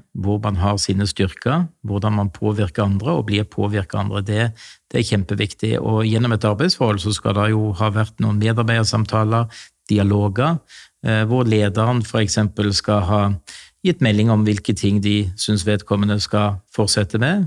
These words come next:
hvilke de kanskje skal tone litt ned eller øke, og hva de kanskje skal slutte med. Og det å forstå, eh, hvordan man påvirker andre, det, det er viktig, og da sjekker jeg alltid ut,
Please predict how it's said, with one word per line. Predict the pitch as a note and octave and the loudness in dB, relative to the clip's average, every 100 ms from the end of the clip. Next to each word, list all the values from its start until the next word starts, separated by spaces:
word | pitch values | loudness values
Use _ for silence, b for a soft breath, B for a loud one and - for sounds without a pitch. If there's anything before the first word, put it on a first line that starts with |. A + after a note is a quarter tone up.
| C3 | -2
hvilke | G#2 G2+ G#2+ | -4 -4 -4
de | G#2+ G2+ | -2 -4
kanskje | - G#2 G2+ A2+ | -2 -2 0 -4
skal | - G#2+ | -4 -2
tone | G2+ G2+ | 0 0
litt | G2+ F#2 | 0 -2
ned | G#2+ A#2+ C#3 | 0 0 0
eller | A2 G#2 | -2 0
øke, | G#2 G#2 - | 0 -2 -4
og | G3+ F#3+ D#3 | -2 -2 -2
hva | D3 | -2
de | D3 C#3 | -2 -4
kanskje | C#3+ B2+ C3+ | -4 -4 -4
skal | - D3+ D#3 | -4 -2 -2
slutte | C#3 A#2+ G#2 G#2+ | -2 -2 -2 0
med. | F#2+ F#2 B B B B - | 0 -2 B B B B -4
Og | G#2+ | 0
det | A2 A2+ | 2 0
å | |
forstå, | - A2 - - G#2 C3+ C3 G2 A#2 | -2 -2 -2 0 2 2 2 -2 -6
eh, | - G#2 G#2 | -2 -2 0
hvordan | G#2 G#2 | 0 0
man | G#2 G#2 | 0 -2
påvirker | - A2 G#2+ G2 G2 | -2 -2 -2 -2 0
andre, | G2 G#2 C#3+ G#2+ | 0 0 -2 -2
det, | G#2 G#2+ G#2 G2+ | -2 -2 -4 -4
det | C#3 | -4
er | |
viktig, | G#2+ - - | -4 -4 -6
og | G2+ | -2
da | G#2+ A#2 B2 B B - | -2 -2 -4 B B -10
sjekker | - G#2+ G2 G#2+ | -2 -2 0 -2
jeg | G#2 | -2
alltid | G#2 G#2+ - - G2+ G#2 | -2 -4 -4 -4 -2 -2
ut, | - - | -4 -10